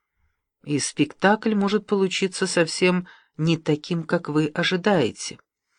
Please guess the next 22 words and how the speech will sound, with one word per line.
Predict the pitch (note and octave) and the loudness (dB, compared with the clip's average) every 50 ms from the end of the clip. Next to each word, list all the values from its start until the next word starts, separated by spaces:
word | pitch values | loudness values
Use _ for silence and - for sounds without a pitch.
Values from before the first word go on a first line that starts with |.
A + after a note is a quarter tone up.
| _ _ _ _ _ _ _ _ _ _ _ _ _ _ _ - - - - - - - | _ _ _ _ _ _ _ _ _ _ _ _ _ _ _ -20 -20 -18 -18 -18 -6 0
Она | - F3+ A#3 D#4 D#4+ | 4 6 8 8 8
прекрасно | - D#4+ D#4 D4+ - C#4+ D#4+ D#4+ D4+ - D4 C#4+ | 8 6 6 8 8 8 8 8 8 6 6 6
помнила | C#4+ C#4+ D4 D4 D4 C4 C4 B3+ B3+ | 8 8 6 8 8 8 8 8 8
слова, | A#3+ - - A#3+ A#3 A#3+ B3+ C#4 C4 | 6 6 6 6 6 8 8 8 8
сказанные | C4 - - - F#3+ E3+ D#3+ E3 E3 E3 E3 D#3 | 6 4 6 6 8 8 8 6 4 4 4 4
Дудником | D3 C#3 C#3+ D3 D3 C#3+ C#3+ F3+ F#3 - A#3 A3 G3 | 4 4 4 4 4 4 2 -2 2 4 6 6 8
во | F3 D#3+ | 8 6
время | D3+ D#3 D#3+ D#3 D#3 D#3+ D#3 | 8 6 4 4 4 4 4
репетиции | D#3+ E3+ E3+ F#3+ F3+ F3+ - A3 G#3+ - - - E3 D3 | 2 2 0 -2 -2 -2 -2 -2 -2 -2 2 4 4 4
о | C3+ | 4
том, | B2+ - - F3 G3+ G#3 | 4 2 0 0 2 0
что | F#3+ - - - D#3+ | -2 -4 0 2 2
его | D3 D3 F3 A3 | 4 4 4 4
задача — | A3+ - F3+ D#3+ C#3 C3 C3 C3 B2+ - - - F#3+ G3+ G3+ - - - - - - - - - | 6 8 8 6 8 6 4 4 4 2 2 2 2 2 2 -2 -12 -18 -18 -18 -18 -20 -12 0
воплотить | - E3 G#3 - - G3+ G#3 G#3 G3+ - C4+ C#4+ C4+ - - | 4 6 6 6 6 6 6 6 6 6 4 4 2 0 -6
в | - - | -6 -6
спектакле | - - - - G3+ E3 - - - - G#3 A#3+ B3 - B3 A#3+ A#3+ | -6 -4 -2 0 0 0 -2 0 4 6 6 6 6 4 4 4 4
замысел | G#3 E3 E3+ E3+ E3 E3 E3 F3+ F#3+ F3+ - - A3 G#3+ | 6 8 8 8 8 8 6 4 0 0 2 2 2 2
и | - D3 C#3 | 2 0 -2
концепцию | - - B2 A#2 A2+ - - E3+ F3 F3 - - - G3+ G3 | 0 0 0 -2 -2 0 0 2 0 0 -2 0 2 2 4
Богомолова, | F3 E3 G3+ F#3+ G#3+ A#3+ B3+ C#4 C#4+ C4 G3+ D#3+ C#3+ C3+ C#3 C#3 | 4 2 4 6 6 8 8 8 6 8 8 8 6 6 4 4
но | D3+ D#3+ E3 D#3 D3+ D3 | 4 4 4 4 4 4